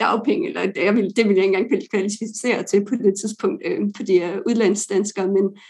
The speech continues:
øh, ja, hvad man nu kan komme på, kontanthjælp eller sådan noget, ikke? Eller finde et job i Danmark, fordi det, det var nemmere inden for det, som jeg,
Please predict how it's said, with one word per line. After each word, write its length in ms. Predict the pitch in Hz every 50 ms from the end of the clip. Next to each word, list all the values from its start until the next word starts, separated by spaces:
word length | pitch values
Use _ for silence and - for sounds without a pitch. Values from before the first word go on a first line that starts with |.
| - - _ _ _ _ 180
øh, 300 | 202 170 143 - 101 - - - - - - - - _ _ -
ja, 160 | 202 175 202
hvad 100 | 190 202
man 140 | 202 190 196
nu 120 | 202 202 208
kan 140 | 208 220
komme 220 | - 277 202 202 208
på, 140 | - - -
kontanthjælp 680 | - - 262 269 277 220 202 196 - - - - -
eller 140 | 67 - 202
sådan 240 | 202 - - -
noget, 180 | - - - -
ikke? 100 | 320 349 349 - - - - - - _
Eller 160 | - 190 - -
finde 340 | - - 220 208 202 202
et 80 | 208 -
job 200 | 190 175 180 -
i 100 | 190 202
Danmark, 480 | - - 156 - - - - - - -
fordi 320 | - - - - - - - _ _
det, 140 | - - - - - - - _ - - - - -
det 80 | - 196
var 100 | 180 175
nemmere 520 | 180 180 170 175 180 175 165 - - -
inden 120 | 175 180 208
for 120 | 208 202
det, 200 | 202 - 165 151
som 180 | - - 165 143
jeg, 380 | 90 82 - - - - -